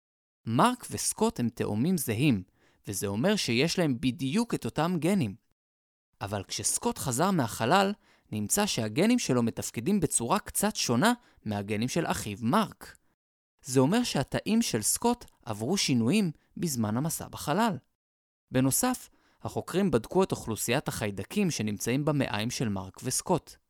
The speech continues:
החיידקים האלה חשובים מאוד לתפקוד הגוף שלנו. הם מייצרים כל מיני חומרים שהגוף צריך ומשפיעים על הפעילות התקינה שלו. החוקרים מצאו שאוכלוסיית החיידקים במעיים של סקוט ומרק הייתה שונה.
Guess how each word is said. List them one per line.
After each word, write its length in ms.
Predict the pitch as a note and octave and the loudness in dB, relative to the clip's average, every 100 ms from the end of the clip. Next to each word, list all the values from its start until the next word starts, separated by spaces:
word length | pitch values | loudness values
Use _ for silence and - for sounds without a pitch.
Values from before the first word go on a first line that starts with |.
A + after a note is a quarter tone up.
| _ _ _ _ _ - | _ _ _ _ _ -6
החיידקים 580 | D3 C#3+ D3 - C4+ | -2 0 0 2 4
האלה 260 | B3+ D3 C#3 - | 6 4 2 -2
חשובים 560 | - G#2+ - A2+ G#3+ | -6 -6 -4 0 2
מאוד 340 | D3+ - F3+ E3+ | 2 0 -2 0
לתפקוד 500 | C3 - - D3+ C3 | -2 -6 -10 -6 -6
הגוף 300 | G#2 E3+ - | -2 -2 -2
שלנו. 340 | G2+ F#2+ F#2+ - _ _ _ _ - | -6 -6 -8 -12 _ _ _ _ -12
הם 100 | G2+ | -8
מייצרים 360 | G2 - F#3 | -6 -4 -2
כל 240 | F3 - A3 | 0 2 2
מיני 200 | G#3+ F3 | 2 0
חומרים 440 | - A2 G#2+ C#3+ | 0 -2 0 -2
שהגוף 400 | - G2 A2 B2+ | -4 -4 -4 -6
צריך 460 | - G#2+ F3 F#3+ - _ _ - | -6 -4 -2 -2 -8 _ _ -12
ומשפיעים 560 | G2+ F#2+ - - D#3+ | -10 -8 -10 -6 0
על 80 | E3 | 0
הפעילות 460 | A2+ G#2+ G2+ A2 A#2+ | 0 -4 -4 -6 -8
התקינה 400 | - - B2 C#3 | -8 -4 -2 -2
שלו. 240 | A2+ G#2 - _ _ _ _ _ _ _ | -4 -8 -12 _ _ _ _ _ _ _
החוקרים 440 | G2 G#2+ - D3+ | -10 -10 -6 -2
מצאו 380 | C#3+ - - A3 - _ _ | -2 0 2 0 0 _ _
שאוכלוסיית 680 | - A3 - G#2+ - B2+ F3+ | -8 -6 -4 -6 0 0 0
החיידקים 500 | - A2+ G2+ - F#3 | -2 -4 -4 -4 0
במעיים 420 | A2+ G#2 B2+ D#3 | 0 0 0 -2
של 160 | - G2+ | -2 -4
סקוט 320 | - - F#3 | -6 -2 -2
ומרק 420 | A#2 A2+ G#3 G3 - _ | 0 2 0 -2 -12 _
הייתה 260 | F2 - G2 | -4 -4 -4
שונה. 340 | - B2+ F#3 | 0 2 2